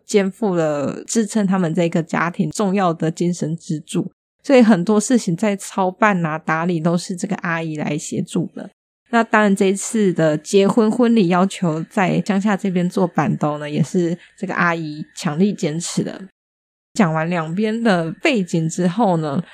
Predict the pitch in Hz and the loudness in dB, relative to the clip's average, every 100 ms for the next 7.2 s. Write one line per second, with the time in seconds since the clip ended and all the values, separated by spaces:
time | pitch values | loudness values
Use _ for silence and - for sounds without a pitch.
0 | - _ 180 190 226 220 202 175 202 202 | -20 _ 0 4 4 4 2 2 2 0
1 | - 208 202 240 190 156 147 - - 202 | 0 0 0 0 0 0 -2 -6 -2 0
2 | 190 202 - 107 104 - _ _ _ _ | 0 -2 -4 -4 -4 -8 _ _ _ _
3 | 262 185 220 208 196 180 196 175 214 208 | 2 4 4 6 6 4 0 0 0 0
4 | 190 185 - 185 180 _ _ _ - 247 | 0 -2 0 0 0 _ _ _ -2 2
5 | 220 - 277 208 170 190 190 208 190 185 | 2 2 4 6 4 2 0 0 0 0
6 | 175 170 180 185 160 165 202 - - - | -2 0 0 0 -2 2 0 0 -6 -6
7 | - 147 | -8 -8